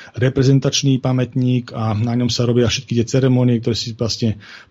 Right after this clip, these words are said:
pripomíname. Aj teraz tam bola ceremonia, kedy vlastne traja najvyšší ústavní činiteľa sa tam zišli a pripomínali si to, to oslobodenie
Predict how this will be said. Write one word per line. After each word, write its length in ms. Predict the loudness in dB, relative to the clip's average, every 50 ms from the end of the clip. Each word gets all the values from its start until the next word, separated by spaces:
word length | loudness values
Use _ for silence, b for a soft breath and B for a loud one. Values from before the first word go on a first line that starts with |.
| _ 0
pripomíname. 560 | 0 2 2 2 2 2 2 2 2 0 0
Aj 80 | -2
teraz 240 | -2 -2 -2 -2 -2
tam 160 | -2 -2 -2
bola 320 | -2 0 0 0 0 -2 -4 -4
ceremonia, 480 | -6 -4 -2 0 0 0 0 0 0 0
kedy 240 | 0 0 0 0 0
vlastne 240 | 0 -2 -2 -4 -4
traja 240 | -2 -2 0 0
najvyšší 360 | 2 2 2 0 0 0 -2 -2
ústavní 320 | -2 -2 0 0 0 2 2
činiteľa 640 | 2 0 0 0 2 2 2 2 2 0 -2 -4 -8
sa 160 | -10 -10 -6
tam 240 | -2 0 0 2 2
zišli 400 | 2 0 0 0 2 2 2 2
a 80 | 2
pripomínali 480 | 0 -2 0 2 2 4 4 6 4 4
si 160 | 2 0 -2
to, 240 | 0 0 0 0 -2 B B B B B B B B B B -12 -6
to 80 | -4 -2
oslobodenie 1120 | -2 0 0 -2 -2 0 0 0 0 0 0 0 0 -2 -2 -2 -4 -4 -4 -4 -6 -6